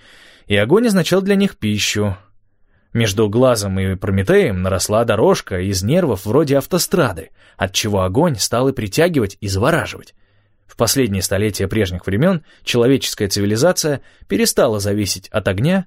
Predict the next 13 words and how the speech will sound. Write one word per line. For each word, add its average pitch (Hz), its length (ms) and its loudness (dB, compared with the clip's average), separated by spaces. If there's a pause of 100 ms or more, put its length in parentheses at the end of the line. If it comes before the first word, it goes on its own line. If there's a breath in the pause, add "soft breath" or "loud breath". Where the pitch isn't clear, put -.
как 151 160 -4
такового. 110 580 -4 (280 loud breath)
Однако 110 420 0
в 95 80 0
общей 147 280 0
истории 120 360 0
людского 107 480 -2
рода 95 300 -4 (260 soft breath)
это - 220 -2
не 214 100 2
более 214 300 6
чем 180 240 0
миг. 175 380 0